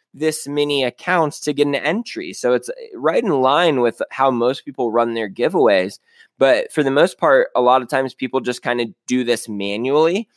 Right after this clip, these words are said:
as I have as well in the past, where you just go through and you count all your comments and you count to make sure that they tagged, uh, however many people that you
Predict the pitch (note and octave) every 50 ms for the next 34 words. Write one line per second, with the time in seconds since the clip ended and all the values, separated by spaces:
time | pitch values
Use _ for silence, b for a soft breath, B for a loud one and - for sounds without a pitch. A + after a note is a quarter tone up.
0 | b b b b b - C3 C3 C3 - _ - A#2+ B2 B2+ C3 C3+ C#3+ C3+ C#3+
1 | C3 B2 B2 A2+ G2 G#2+ G2+ G2+ G2 G2+ G2+ A2 D3 F#3+ G#3+ b b b b b
2 | - C3 B2+ A2+ - - B2 B2+ C#3 F3 - - C3+ B2+ A#2+ G#2+ F#2+ F#2+ A#2 B2
3 | B2 - _ _ A2+ A2+ B2 C3 B2+ - A#2+ B2 C3 C3 B2+ A#2 G#2+ F#2+ F2 -
4 | - C#3+ D3 D3+ D3 D3 D3 D3 C#3+ C#3 - - C#3+ C#3+ C#3+ C#3+ C#3 C#3 D3 -
5 | _ - G#2+ A2 G#2+ G#2 F#2 - - D3 C#3+ D3 - - - A#2 A2 G2+ D#2+ -
6 | - - - D3 D3+ D3+ D3+ D3+ D3+ b b b b b _ C3 B2+ B2 _ G2+
7 | G#2 G2+ - _ - - D#3+ C#3+ D3 D3+ D3+ D3 D3 D3 C3+ - _ _ _ _
8 | _ _ _ _ _ _ _ _ _ - - - - - - - - - D3 C#3
9 | C3+ C3+ C3+ B2+ C3 C3 B2+ B2 A#2 A2+ A2+ A2 - - - E3 D#3+ - - D#3
10 | D3 B2 F2+ - G#2+ A#2